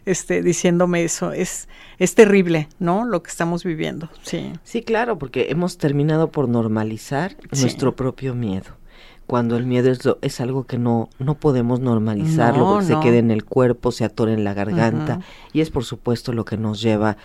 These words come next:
Speaker 2: a, en días como, como justamente el que acaba de pasar para celebrar el, el Día Internacional de las Mu-, de la Mujer, ¿el ocho? ¿Es correcto?
Speaker 1: El ocho,
Speaker 2: El
Speaker 1: ajá,
Speaker 2: ocho de
Speaker 1: el ocho de
Speaker 2: marzo.
Speaker 1: marzo.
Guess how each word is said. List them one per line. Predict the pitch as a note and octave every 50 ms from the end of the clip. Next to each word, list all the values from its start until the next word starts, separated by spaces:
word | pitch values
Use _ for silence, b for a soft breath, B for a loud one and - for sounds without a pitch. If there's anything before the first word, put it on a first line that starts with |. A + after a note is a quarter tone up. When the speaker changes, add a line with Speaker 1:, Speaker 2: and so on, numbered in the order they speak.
| b b b b b b -
Speaker 2:
a, | - G#2 G#2 G#2 G#2+
en | A2 A2+ A2+
días | A#2 A2+ A2 A2 G#2 - -
como, | - - G#2+ G2 F#2+ F#2+ F2 D2+ - - B B B B B B B B
como | - B2 G#2+ G#2+ G#2 G2+ F#2 - b b b
justamente | b - C3+ - - B2 A2+ A2+ A2+ A2+ A2 G#2+ - A2
el | G#2
que | - G2+
acaba | F#2+ - A2 A2 G#2+ G#2+
de | G2+ F#2+
pasar | - - F#2+ - - A2 G#2 -
para | G#2+ G2+ G2
celebrar | - - F#2 E2+ F2+ F#2 F#2+ G2+ G2+ G2
el, | G2 G2 - - b b b b b
el | - A2 A2
Día | A#2 A2+
Internacional | A2 - A2 G#2+ G#2 G2 G2+ - G#2+ G2+ G2+ G2+ G2 G2+
de | A2
las | G#2+ G2 G2+ G2+
Mu-, | G#2+ G#2+ - -
de | A#2 B2 A2
la | G#2+ G2
Mujer, | G#2+ A2 - - B2+ A#2+
¿el | A#2+ A#2 A#2 A#2+
ocho? | A#2+ - - C4+ F4 F#4+
¿Es | D#4 - -
correcto? | - F3+ F3 F3+
Speaker 1:
El | F3+ F#3 F#3+
ocho, | F#3+ G4 - - G#3+ G3 - - - -
Speaker 2:
El | F#3+
Speaker 1:
ajá, | F3 E3 - G3 G#3 A3+ C4+
Speaker 2:
ocho | D4+ -
de | G#3
Speaker 1:
el | F#3+ F#3+
ocho | F#3 - - - G#3 G3+
de | F#3+
Speaker 2:
marzo. | F3+ F#3
Speaker 1:
marzo. | F#3 F#3 F#3 - -